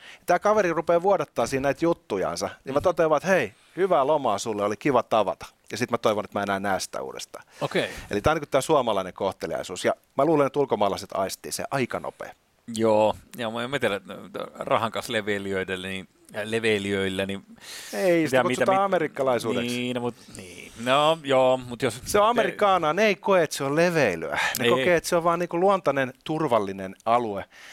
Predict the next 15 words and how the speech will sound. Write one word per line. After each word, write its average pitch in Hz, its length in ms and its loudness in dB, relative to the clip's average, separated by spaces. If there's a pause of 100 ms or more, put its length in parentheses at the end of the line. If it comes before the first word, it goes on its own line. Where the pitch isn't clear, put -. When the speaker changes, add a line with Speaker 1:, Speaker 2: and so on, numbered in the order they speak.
(100)
Speaker 1:
Ehkä - 220 -6
pienin 151 340 0
yhdistävä 127 420 -6
tekijä, 113 260 -2
josta - 140 -8
voi 110 100 0
lähteä 110 240 -2
keskustelemaan. 95 720 -2
Että - 200 -8
kun 151 160 -16
puhutaan 165 340 0
jostain, 120 360 0
mikä 113 240 2
ei 120 120 2
ole 117 60 -2